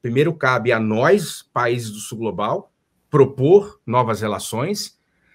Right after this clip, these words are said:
E, e eu, eu posso dizer pra você, acompanhando aqui de perto, Antônio, todo o debate político-econômico no governo chinês,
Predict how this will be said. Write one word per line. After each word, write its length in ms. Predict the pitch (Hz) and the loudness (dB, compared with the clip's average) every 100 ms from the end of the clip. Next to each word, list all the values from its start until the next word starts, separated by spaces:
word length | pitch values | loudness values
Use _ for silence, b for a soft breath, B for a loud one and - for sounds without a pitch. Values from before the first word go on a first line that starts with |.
| _ _ _ _ _ - | _ _ _ _ _ -4
E, 420 | 156 180 160 151 | -2 -2 -6 -2
e 60 | 160 | 0
eu, 200 | 160 156 | 4 4
eu 120 | 143 | 4
posso 280 | 165 175 165 | 2 0 -2
dizer 200 | 147 165 | -2 0
pra 140 | 165 | 0
você, 340 | 139 131 165 | 0 -2 -2
acompanhando 560 | 165 170 139 143 147 151 | -2 -2 -2 0 0 0
aqui 180 | 131 143 | -2 -4
de 120 | 127 | -6
perto, 800 | - 127 151 160 - 123 110 92 | -2 2 2 0 -6 -8 -8 -8
Antônio, 440 | 113 107 117 107 101 | -10 -6 -4 -4 -4
todo 260 | 123 131 | -6 -4
o 20 | |
debate 440 | 127 110 120 123 - | -4 -2 -2 -2 -6
político-econômico 1040 | - 113 123 - 123 110 110 127 117 113 | -10 -8 -8 -8 -10 -8 -4 -4 -4 -8
no 120 | 107 | -12
governo 320 | 104 104 113 110 | -8 -6 -6 -6
chinês, 760 | - 101 113 151 135 104 - | -8 -8 -4 -4 -4 -8 -14